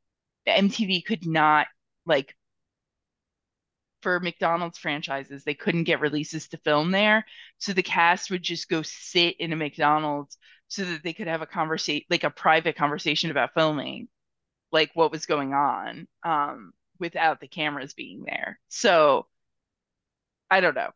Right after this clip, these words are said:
Uh, all that being said, we did not watch a reality show. <laughs> We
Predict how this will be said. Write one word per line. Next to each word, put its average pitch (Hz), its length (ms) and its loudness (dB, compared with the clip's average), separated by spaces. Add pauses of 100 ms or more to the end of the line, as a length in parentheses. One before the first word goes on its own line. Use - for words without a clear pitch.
(120)
Uh, 196 180 6 (100)
all 240 180 8
that 240 120 6
being 233 180 0
said, 170 200 0
we 170 100 -6
did 190 140 -8
not 180 220 4
watch 175 200 2
a 190 40 -4
reality 147 460 0
show. 139 240 0
<laughs> - 420 -8
We 294 140 6